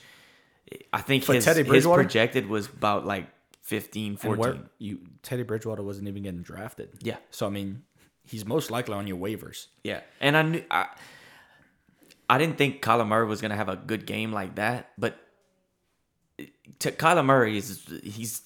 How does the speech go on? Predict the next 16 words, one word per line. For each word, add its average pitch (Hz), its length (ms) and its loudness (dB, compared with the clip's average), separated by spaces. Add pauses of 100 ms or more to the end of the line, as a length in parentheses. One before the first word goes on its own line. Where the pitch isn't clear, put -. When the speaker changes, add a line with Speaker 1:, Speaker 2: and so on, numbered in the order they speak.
Speaker 1:
top - 300 -2
three 113 400 -4 (400)
in 117 160 -6
the 101 80 -4
league. 104 300 -4 (360)
Speaker 2:
Yes. - 380 -14 (760)
Speaker 1:
Fantasy-wise, 98 720 -6
for - 100 -8
Speaker 2:
Yeah, 110 100 0
Speaker 1:
sure. 98 140 -4
Speaker 2:
yeah, 113 120 -2
fantasy-wise. 95 680 -8 (320)
Speaker 1:
And 107 380 -6 (580)
he - 240 -8
proved 101 440 -4
why. 123 460 0